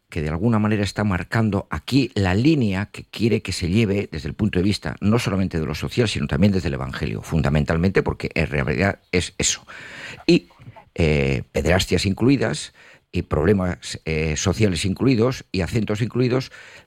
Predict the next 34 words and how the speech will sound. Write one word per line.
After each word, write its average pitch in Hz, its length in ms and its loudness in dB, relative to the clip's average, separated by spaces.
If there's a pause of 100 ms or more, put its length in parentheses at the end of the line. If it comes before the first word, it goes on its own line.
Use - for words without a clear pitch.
es 117 380 0
el 95 140 0
cardenal 101 360 0
Cobo 123 220 0
el 104 60 -2
que - 80 -8
está 110 220 -4
constantemente 117 1080 -2
marcando 110 720 0
la 80 200 0
imagen 110 560 0 (340)
de 73 180 -2
lo 80 140 0
que 87 100 0
el 82 60 2
Papa 107 420 -4
en 101 120 0
España 120 440 -2
quiere 107 360 0
que - 140 -8
se 76 140 -6
marque. - 380 -8 (340)
Y 113 120 6
eso 139 140 2
a 127 40 4
mí 131 80 4
me 123 40 2
parece 131 260 0
muy 107 160 4
interesante. - 520 -6 (160)
Me 87 160 -2
parece 104 220 0
muy 127 100 4
interesante 127 540 0